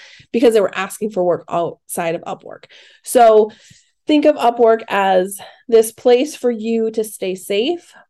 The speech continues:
but they are also making you kind of pay to play in their space.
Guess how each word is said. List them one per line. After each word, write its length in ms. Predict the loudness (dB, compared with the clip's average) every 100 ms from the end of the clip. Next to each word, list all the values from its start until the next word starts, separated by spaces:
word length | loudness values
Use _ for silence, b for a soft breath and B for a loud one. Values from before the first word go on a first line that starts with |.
| -6
but 140 | 2
they 140 | 4
are 180 | 4 2
also 400 | 0 -2 2 -2
making 380 | 0 -6 -8 -8
you 100 | -10
kind 260 | -8 -6 -6
of 180 | -6 _ _
pay 320 | -10 -4 -4
to 140 | -4 -10
play 360 | -8 -4 -2
in 100 | -2
their 140 | -2 -4
space. 520 | -6 -6 -4 -6 -12